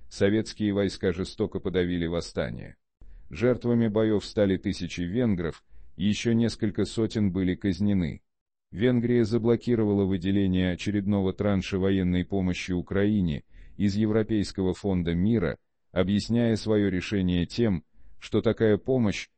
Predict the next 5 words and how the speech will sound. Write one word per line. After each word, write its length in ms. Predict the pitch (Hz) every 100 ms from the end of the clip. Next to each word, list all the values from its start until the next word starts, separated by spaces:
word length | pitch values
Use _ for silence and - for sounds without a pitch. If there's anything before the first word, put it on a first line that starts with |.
| _
не 120 | 98 113
позволяет 600 | 117 113 120 123 120 113
направлять 560 | 107 113 107 110 98
достаточные 800 | 87 98 - 95 87 - 92 85
средства 640 | - 107 127 - - 78